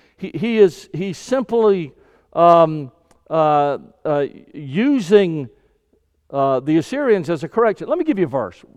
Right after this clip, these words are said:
I want you to write this verse down. This is a great verse for you. All right? How,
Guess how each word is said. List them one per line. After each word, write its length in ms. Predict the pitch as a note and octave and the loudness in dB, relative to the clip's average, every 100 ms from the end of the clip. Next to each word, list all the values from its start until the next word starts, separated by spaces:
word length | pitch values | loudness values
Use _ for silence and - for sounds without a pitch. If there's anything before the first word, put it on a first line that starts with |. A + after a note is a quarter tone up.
| - | -16
I 60 | F#3 | -10
want 160 | A3 | -8
you 40 | F#3+ | -2
to 60 | |
write 200 | F#3 F#3 | 0 0
this 160 | E3+ D#3+ | -4 -6
verse 220 | E3+ D3+ | -8 -4
down. 160 | D3 D#3 | -4 -6
This 160 | F3+ | -8
is 100 | C3+ | -14
a 40 | A#2+ | -8
great 280 | D3 C#3+ | -4 -4
verse 280 | A#2+ A#2 F#2+ | -6 -8 -10
for 120 | - | -16
you. 180 | A2 F#2 - - | -16 -16 -18 -14
All 80 | C3+ | -12
right? 100 | C3+ _ _ _ | -12 _ _ _
How, 240 | - - | -12 -12